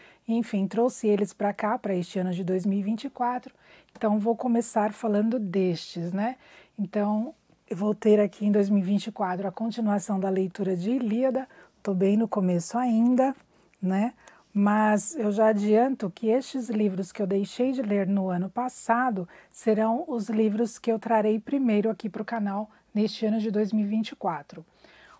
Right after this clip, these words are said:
Um outro livro que eu iniciei a leitura, mas também estou no começo ainda, é O Império é Você,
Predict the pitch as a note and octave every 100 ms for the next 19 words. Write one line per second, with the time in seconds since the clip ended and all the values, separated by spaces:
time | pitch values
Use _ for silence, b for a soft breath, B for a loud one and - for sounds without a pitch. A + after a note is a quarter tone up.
0 | - B3 C#4+ D4+ C#4 A3 F#3 F#3+ G3+ G3
1 | D#4+ A#3 B3+ C4 - A#3 G#3 G3 F3+ A3+
2 | G#3 F#3 F#3 - G3+ G3+ G#3+ G#3 G3+ F#3+
3 | F#3+ G#3 - G3 A3 G#3 - F#3 G#3 A#3
4 | F#3 F3 _ b b b b G3+ G3+ A#3+
5 | D#4 B3 A3+ A#3 A#3 A3 G3+ F#3+ G3 F#3
6 | A#3 A#3+ - G3+ A#3+